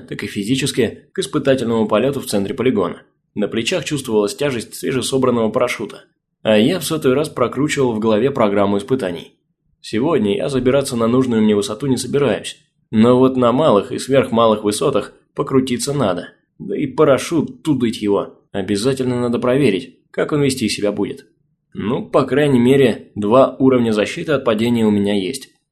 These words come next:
если не считать самого элементаля, который пока, тьфу-тьфу-тьфу, особых неожиданностей в своем поведении не продемонстрировал. «Готов!» «Ты только это, умник!» Вдруг замандражировал я.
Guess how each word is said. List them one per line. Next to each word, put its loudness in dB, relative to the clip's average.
если -6
не 0
считать -4
самого 2
элементаля, 0
который 0
пока, 0
тьфу-тьфу-тьфу, -2
особых -6
неожиданностей -2
в -6
своем 0
поведении 0
не 0
продемонстрировал. -4
«Готов!» 2
«Ты -2
только -4
это, 2
умник!» 2
Вдруг -4
замандражировал 2
я. -4